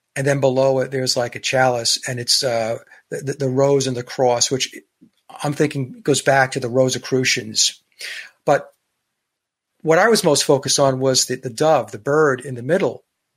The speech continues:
And so I thought to myself, "Well, 'And your bird can sing' could have two meanings. One is that, hey, be careful what you ask for. And the second thing could be that his, his ties back to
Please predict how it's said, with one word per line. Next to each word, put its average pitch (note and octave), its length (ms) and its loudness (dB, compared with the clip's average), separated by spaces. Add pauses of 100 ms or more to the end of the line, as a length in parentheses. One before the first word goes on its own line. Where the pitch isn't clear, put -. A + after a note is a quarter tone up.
(1120)
And C#3 160 0
so C#3+ 420 2
I C#3+ 100 -2
thought D#3+ 180 2
to E3 60 -2
myself, C#3 480 0
"Well, C#3+ 200 2
'And E3+ 160 0
your G3 140 2
bird D#3+ 260 0
can C#3 100 -10
sing' D#3+ 260 0
could C3+ 120 -4
have C3 180 -2
two C3+ 180 -8
meanings. C3+ 380 -4
One D3 200 2
is C#3+ 320 -4
that, C3+ 100 -2
hey, C#3 120 -2
be C3 120 -8
careful F3 400 0
what D#3 220 0
you E3 100 -8
ask C3 320 0
for. C#3+ 400 -4 (1500)
And C#3 180 2
the C#3 60 0
second D3+ 340 0
thing C#3+ 200 0
could B2+ 180 -6
be D#3+ 260 2
that C3 160 2
his, - 260 -4 (280)
his - 280 -4
ties D#3 600 2
back C#3 560 2
to C3 500 0